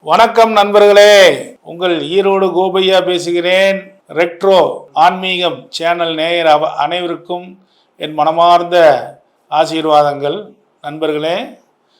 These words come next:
இன்று ஒவ்வொரு ராசிக்கும், மேச ராசியிலிருந்து மீன ராசி வரைக்கும் அவர்கள் படும் கஷ்டங்கள் என்ன? இயற்கையாகவே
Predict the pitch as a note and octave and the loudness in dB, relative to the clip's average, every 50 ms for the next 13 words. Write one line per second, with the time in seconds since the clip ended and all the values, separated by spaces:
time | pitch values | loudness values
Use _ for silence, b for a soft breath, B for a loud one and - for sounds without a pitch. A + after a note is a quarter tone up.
0 | _ _ _ D#3+ D#3+ F3 F3 F3+ F3 D#3+ C#3 B2+ - - - _ _ _ _ _ | _ _ _ -12 -10 -8 -4 -2 0 0 -2 -4 -10 -14 -20 _ _ _ _ _
1 | _ _ _ _ _ _ _ - - D#3+ F#3+ G#3 A3+ B3 A#3+ A3 G3 F3 F3 F3+ | _ _ _ _ _ _ _ -8 -4 -4 -4 -2 -2 0 2 2 4 4 6 4
2 | F#3+ F#3 - F#3 E3+ C#3+ - C#3+ - - _ _ _ _ _ _ - D3 E3 F3+ | 4 2 -2 -8 -10 -12 -14 -18 -18 -18 _ _ _ _ _ _ -8 -4 -4 -4
3 | F3+ - F3 E3 E3+ E3 E3+ E3+ E3+ E3+ E3+ E3+ E3+ E3+ E3+ E3 E3+ F3+ F#3+ F3+ | -2 -2 0 2 2 4 2 2 0 -4 -4 -4 -4 -6 -8 -8 -10 -10 -12 -10
4 | E3 E3 E3+ F3 E3+ E3 D#3+ D#3 D#3 D3+ D#3 - D3 C#3+ C#3 C#3 C#3 B2+ - - | -8 -8 -6 -4 -2 0 2 2 2 0 -2 -10 -8 -8 -6 -6 -6 -8 -10 -16
5 | E3 C4 - _ _ - G3+ F#3 G3 F#3 F#3 F3 E3+ F3 F3 F3 F#3 G#3+ A3 A#3 | -20 -20 -20 _ _ -6 -4 -2 -2 -2 -2 -4 -2 0 0 2 2 0 -4 -6
6 | C#4 - - E3+ D#3 - - - G3+ F#3+ F#3 F3+ F3+ E3+ D3+ C#3+ C#3 C#3+ C#3 - | -14 -10 -6 -6 -6 -4 -4 -6 -6 -6 -6 -6 -8 -6 -6 -8 -8 -8 -12 -12
7 | - C#3 D#3 F3 F3 F3 F3 E3+ F3 F3 E3 E3 E3 D#3 D#3 E3 F3 G#3+ G#3+ - | -8 -6 -4 -4 -6 -6 -6 -4 -2 -2 0 -2 -4 -6 -8 -10 -12 -14 -16 -18